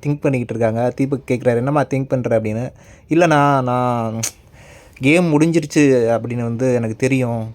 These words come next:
இந்த கேம் almost முடிஞ்சிருச்சு. ஃபைனலிஸ்ட் வந்து டைட்டில் வின்னர் also நேரம்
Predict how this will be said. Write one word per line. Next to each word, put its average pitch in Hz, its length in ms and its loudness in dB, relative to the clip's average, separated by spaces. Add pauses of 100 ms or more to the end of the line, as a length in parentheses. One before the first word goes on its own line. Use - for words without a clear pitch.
இந்த 113 140 -4
கேம் 131 220 -2
almost 131 540 0
முடிஞ்சிருச்சு. 135 580 -2 (140)
ஃபைனலிஸ்ட் 135 520 -2
வந்து 120 640 -2 (480)
டைட்டில் 147 340 2
வின்னர் 127 400 2
also 127 440 2
நேரம் 117 580 -2